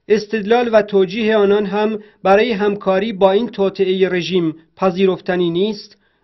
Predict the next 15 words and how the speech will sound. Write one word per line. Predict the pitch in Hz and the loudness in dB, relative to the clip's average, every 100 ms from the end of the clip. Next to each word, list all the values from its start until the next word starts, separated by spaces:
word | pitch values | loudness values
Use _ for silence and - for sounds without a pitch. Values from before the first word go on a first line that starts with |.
| _ | _
و | 180 | 0
لازم | 185 170 190 208 | 0 2 2 4
است | 220 214 - | 0 -2 -2
که | 196 | 0
در | 180 | 2
اولین | 175 175 180 175 | 0 0 -2 -4
فرصت | - 175 - 175 160 - _ _ | -6 -8 -2 -2 -2 -6 _ _
کنار | - 170 175 196 | -4 0 0 0
بکشند | 196 202 202 208 208 208 202 - _ - | 0 -2 -2 0 0 0 -4 -12 _ -6
و | 185 | 0
محدودیت‌ها | 190 156 185 185 185 180 180 208 | 0 -2 -6 -2 0 -2 -2 0
و | 226 | 2
محرومیت‌های | 214 170 185 180 170 - 220 226 | 2 0 0 0 -2 -2 -2 -2
زندگی | 170 180 175 165 196 | 0 0 0 -2 -2
را | 202 208 | 2 2